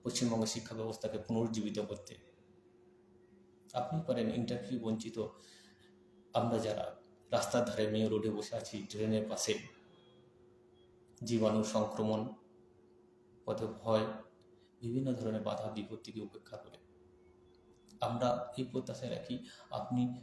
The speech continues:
সহযোগিতার হাত বাড়িয়ে রেখে দেবেন এবং আমাদের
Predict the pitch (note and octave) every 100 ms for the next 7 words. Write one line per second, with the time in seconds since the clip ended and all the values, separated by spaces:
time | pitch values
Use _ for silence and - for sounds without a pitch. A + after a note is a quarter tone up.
0 | - - A2 A2+ A#2 A#2 A2 G#2 A2 -
1 | G2+ A2 A2+ A2+ - - - A2+ C3 -
2 | - - A#2 A#2 - A2+ C3 C3+